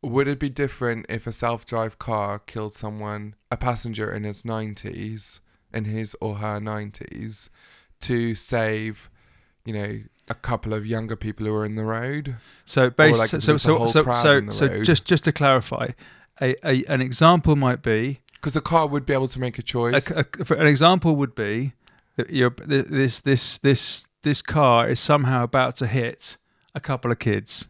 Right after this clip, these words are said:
Speaker 1: Yeah.
Speaker 2: And the car makes the decision because of the morality setting
Speaker 1: To swerve and
Speaker 2: and
Speaker 1: avoid
Speaker 2: plow
Speaker 1: the
Speaker 2: it, and
Speaker 1: kids.
Speaker 2: plow it into, plow itself into a lamppost
Speaker 1: Yes.
Speaker 2: or a tree.
Speaker 1: Or a wall.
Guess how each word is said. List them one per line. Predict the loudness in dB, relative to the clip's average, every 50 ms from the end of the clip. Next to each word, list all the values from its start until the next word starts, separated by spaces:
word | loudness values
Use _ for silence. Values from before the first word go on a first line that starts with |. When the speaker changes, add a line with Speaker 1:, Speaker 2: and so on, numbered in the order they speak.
| _ _ _
Speaker 1:
Yeah. | _ -4 -4 -2 -4 -4 -8 -10 _ _ _ _ _ _ _ _ _ _
Speaker 2:
And | 4 4 4 4 2 -2 -4 -8 _ _
the | 0 0
car | 2 4 4 4 4
makes | 4 0 -2 -2 -4
the | -4 -2
decision | -2 -2 4 4 4 4 6 2 2 2 -2 -4 -8 _ _ _ _ _ _
because | _ -2 -2 2 0 0 2 2
of | -2 -2 -2 -8 -20 _ _ _ _ _ _ _ -10
the | -6 -2
morality | -2 4 6 6 6 6 4 -2 -6 -10
setting | -6 -4 -4 -4 -4 -4 -6 -6 -6 -6 -8 -8
Speaker 1:
To | -6 -4 -2
swerve | 0 0 0 2 2 2 2 2 0 -2 -2 -4
and | 0 2
Speaker 2:
and | 2 2
Speaker 1:
avoid | 4 6 8
Speaker 2:
plow | 8 10 10 10
Speaker 1:
the | 8
Speaker 2:
it, | 8
and | 6 4 4 4
Speaker 1:
kids. | 4 6
Speaker 2:
plow | 8 8 10 10 10
it | 8 6 6
into, | 4 2 2 0 0 0
plow | 4 6 6 8
itself | 6 6 2 4 6 8 6 6 6 4
into | 2 2 4 0 2
a | 4 6
lamppost | 6 6 6 4 0 -2 -2 -2 -2 -6 -12 -10 -8
Speaker 1:
Yes. | -6 -6 -6 -6 -8 -8 -6
Speaker 2:
or | -6 -6
a |
tree. | -6 -4 -4 -4 -4 -4 -6 _
Speaker 1:
Or | -6 -2 -2 -2 -2
a | -4 _ _ _
wall. | -18 -10 -6 -4 -4 -4 -4 -6 -10